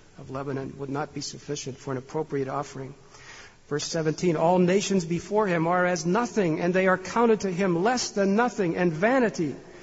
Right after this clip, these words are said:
To whom then will you liken God, or what likeness will you compare unto him?" Then he talks here a little bit about the, about the silly little gods that men will make up. And he talks here about some that are different than the kind of gods that we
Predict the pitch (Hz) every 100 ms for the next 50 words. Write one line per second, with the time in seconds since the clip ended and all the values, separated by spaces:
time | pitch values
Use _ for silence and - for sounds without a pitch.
0 | - - - - 175 240 233 208 190 180
1 | 185 170 165 170 170 170 147 165 151 147
2 | 156 170 - 156 156 147 135 - 151 147
3 | 139 143 135 - 151 135 135 - - 139
4 | 127 147 143 147 - 165 - - - 196
5 | - 175 165 - 165 143 180 143 139 147
6 | 151 139 135 - - - 160 - 156 -
7 | 294 254 170 202 214 180 233 220 139 151
8 | 165 175 214 220 196 208 220 220 269 160
9 | - - - - - - - 170 170 -
10 | - - 214 196 185 180 180 - 190 180
11 | 165 147 202 185 147 147 - 175 143 160
12 | 160 143 147 175 160